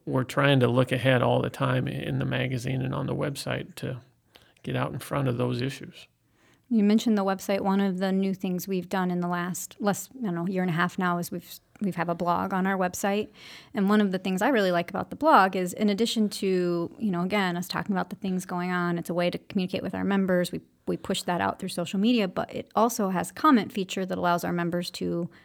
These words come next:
Speaker 2: ask questions
Speaker 1: Mm-hmm.
Speaker 2: and follow up. And we answer them directly very, very quickly with, you know, within a business day always.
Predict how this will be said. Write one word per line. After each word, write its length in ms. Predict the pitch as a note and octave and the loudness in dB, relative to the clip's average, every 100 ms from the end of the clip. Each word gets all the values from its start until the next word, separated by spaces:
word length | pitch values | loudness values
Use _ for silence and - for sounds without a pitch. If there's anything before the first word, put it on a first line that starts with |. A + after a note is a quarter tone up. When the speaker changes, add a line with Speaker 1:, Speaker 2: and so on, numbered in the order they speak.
| _ - | _ -8
Speaker 2:
ask 200 | E3+ - | -4 2
questions 480 | F#4 - - F3 F3 | 2 2 -2 0 2
Speaker 1:
Mm-hmm. 240 | C#3 C3+ C3+ - | 4 4 0 -2
Speaker 2:
and 280 | F#3 F3+ F3 | 0 0 2
follow 280 | C#4+ C4+ | 4 6
up. 240 | F3 F3+ - | 4 2 -2
And 500 | G#3 F3+ F3+ F3+ - - _ - | -2 0 0 -2 -6 -12 _ -6
we 320 | F#3+ G#3+ G#3+ | 0 0 2
answer 340 | G3 B3 B3+ A3 | 2 0 2 4
them 240 | A3+ A#3 | 6 6
directly 540 | A3 A3+ - F#3 F3 | 6 2 2 0 2
very, 320 | F3+ F3+ G3+ A3 | 0 2 2 2
very 240 | G#3+ A#3 | 2 0
quickly 360 | A3+ C#4 - F3 | 0 -2 0 -2
with, 140 | F3+ A3 | -2 0
you 100 | F3+ | 0
know, 180 | E3+ F#3+ | 0 -4
within 220 | G#3 G#3 | -2 2
a 40 | G3 | 2
business 300 | A#3+ G#3 - | 4 2 0
day 160 | E3 | -2
always. 560 | E3+ G#3 F#3 G3 - | 2 2 2 -2 -6